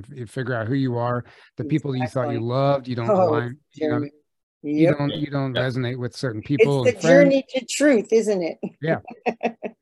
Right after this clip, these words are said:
Speaker 3: Yes.
Speaker 1: Exactly. Exactly.
Speaker 3: It's,
Speaker 1: And
Speaker 3: that's, that's exactly what it is.
Speaker 1: and to go back to what Aaron was saying about the mind control and everything, they, uh, imagine, uh, the planet as a sphere, right? And then there, there's all these rings around it that actually are imprisoning the planet.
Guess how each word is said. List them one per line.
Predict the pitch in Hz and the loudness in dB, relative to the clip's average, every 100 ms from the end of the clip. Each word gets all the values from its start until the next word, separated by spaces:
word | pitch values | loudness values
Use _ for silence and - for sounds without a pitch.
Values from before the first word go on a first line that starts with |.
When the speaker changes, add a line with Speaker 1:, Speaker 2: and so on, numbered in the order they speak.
| _ | _
Speaker 3:
Yes. | 127 135 | 2 4
Speaker 1:
Exactly. | 123 113 143 147 151 120 - _ - 151 - - - | 2 -2 -4 -2 -2 -4 -8 _ -6 -6 -6 -14 -10
Exactly. | 139 175 170 127 | -2 2 2 2
Speaker 3:
It's, | 104 101 147 | 0 2 2
Speaker 1:
And | 143 135 110 | 2 0 -6
Speaker 3:
that's, | 95 - - | -10 -12 -8
that's | 101 120 | -6 -4
exactly | 107 120 110 98 - | 2 2 2 -4 -12
what | - | -20
it | 92 92 | -20 -20
is. | - - _ | -20 -20 _
Speaker 1:
and | 165 143 | -2 2
to | 160 | 0
go | 147 147 | 2 2
back | 147 139 | 0 0
to | 143 | -2
what | 127 | -2
Aaron | 123 135 139 | -2 -2 -2
was | 127 | -4
saying | - 127 120 | -4 -4 -4
about | 120 117 - | -4 -6 -8
the | |
mind | 117 113 120 | -8 -6 -6
control | 117 113 120 110 110 | -6 -8 -6 -6 -4
and | 110 | -4
everything, | 110 110 - 113 113 | -6 -6 -8 -8 -6
they, | 120 120 - _ _ _ | -6 -6 -10 _ _ _
uh, | 120 120 113 110 135 _ | -4 -2 -2 -4 -10 _
imagine, | 143 147 165 165 165 156 | -2 2 2 2 0 0
uh, | - 127 101 - | -2 -4 -6 -8
the | 127 | -10
planet | - 156 135 131 | -6 -4 -2 -2
as | 127 113 | -2 -4
a | |
sphere, | 110 - 143 123 113 | -8 -6 -2 0 -2
right? | 123 147 | -2 -4
And | |
then | 131 123 | -4 -4
there, | 110 107 - | -6 -8 -8
there's | 117 113 | -8 -4
all | 127 143 | 0 2
these | 139 107 | 0 -2
rings | 110 131 143 135 | -4 0 2 2
around | 117 110 110 107 | 0 -4 -4 -4
it | 104 | -4
that | 117 | -6
actually | 117 139 - 131 120 | -4 -6 -4 -6 -4
are | 104 | -4
imprisoning | 101 - 147 127 117 107 | -8 -2 0 0 -2 -4
the | 104 | -6
planet. | - 120 101 98 | -6 -6 -6 -12